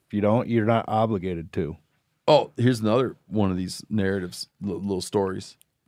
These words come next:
Speaker 2: I was sitting there with Yanni one time in Colorado. You remember this?
Speaker 1: Mm-hmm.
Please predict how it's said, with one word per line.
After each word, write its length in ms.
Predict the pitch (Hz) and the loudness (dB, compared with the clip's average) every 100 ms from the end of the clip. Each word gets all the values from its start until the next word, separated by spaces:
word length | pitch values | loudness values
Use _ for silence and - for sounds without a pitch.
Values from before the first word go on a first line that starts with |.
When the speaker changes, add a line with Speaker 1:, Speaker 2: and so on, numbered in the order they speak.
| - | -4
Speaker 2:
I 60 | - | -2
was 80 | |
sitting 160 | - 123 | 2 4
there 100 | 117 | 4
with 80 | 113 | 4
Yanni 320 | 107 127 151 | 4 2 2
one 140 | 110 104 | 0 0
time 220 | 113 110 | 0 0
in 80 | 110 | 2
Colorado. 460 | 120 113 113 147 | 2 2 2 2
You 80 | 110 | 2
remember 260 | 127 117 180 | 0 -2 -4
this? 200 | 190 120 | 0 2
Speaker 1:
Mm-hmm. 400 | 120 107 120 | 4 4 4